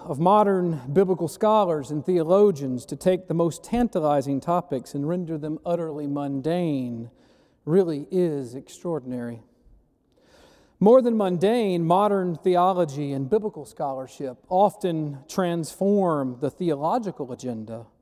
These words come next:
into a mere historical one. Consider Jesus'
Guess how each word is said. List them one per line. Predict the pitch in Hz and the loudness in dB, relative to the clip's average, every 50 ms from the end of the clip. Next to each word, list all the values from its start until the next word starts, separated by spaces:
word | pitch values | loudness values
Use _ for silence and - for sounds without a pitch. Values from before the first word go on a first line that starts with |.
| _ _ _ _ _ _ _ _ _ - | _ _ _ _ _ _ _ _ _ -6
into | 143 143 131 - 156 151 151 | -6 -6 -4 -4 -4 -4 -4
a | 147 | -4
mere | 156 156 156 160 160 156 151 151 147 139 - _ - | -4 -4 -4 -2 -2 -2 -4 -4 -6 -10 -14 _ -18
historical | - - - - 180 170 156 143 127 - - 123 117 | -18 -16 -8 -4 -2 0 0 0 -2 -4 -6 -10 -8
one. | 120 120 120 120 120 117 _ _ _ _ _ _ _ _ _ _ _ _ _ _ _ _ _ _ _ _ _ _ _ _ _ _ _ _ _ _ _ _ _ _ _ _ _ | -8 -10 -10 -10 -12 -16 _ _ _ _ _ _ _ _ _ _ _ _ _ _ _ _ _ _ _ _ _ _ _ _ _ _ _ _ _ _ _ _ _ _ _ _ _
Consider | - 240 220 - - 349 339 339 339 320 311 277 220 190 - _ | 0 0 0 0 0 -2 -2 0 0 0 0 0 -2 -6 -14 _
Jesus' | - - 202 214 214 170 - 202 190 175 - - - - | -4 -2 0 0 0 0 0 -2 -2 -2 -6 -12 -18 -20